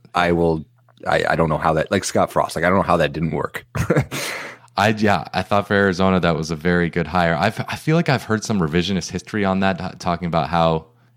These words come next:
Speaker 2: it just was a bad hire, and I, I don't remember a lot of people saying that at the time.
Speaker 1: Uh,
Speaker 2: Maybe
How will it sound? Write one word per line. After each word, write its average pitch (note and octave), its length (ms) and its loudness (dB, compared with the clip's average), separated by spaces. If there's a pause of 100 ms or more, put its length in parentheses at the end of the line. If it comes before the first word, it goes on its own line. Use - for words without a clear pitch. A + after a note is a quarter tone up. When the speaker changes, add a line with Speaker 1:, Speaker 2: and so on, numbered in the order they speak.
(120)
Speaker 2:
it - 60 -20
just - 180 -10 (160)
was D#2+ 220 -2
a A#2+ 60 0
bad D#2 360 2
hire, G2+ 420 2
and F2 320 -2
I, - 120 -16 (260)
I A2 120 -6
don't D#3+ 180 0
remember F2+ 800 0 (100)
a E2+ 60 -10
lot F#2 160 -2
of D#2+ 100 -8
people D#2+ 240 -6
saying F#2 320 -2
that D2 160 0
at D2 140 -2
the - 80 -8
time. - 600 -4
Speaker 1:
Uh, F2+ 40 -6
Speaker 2:
Maybe G#2 140 -2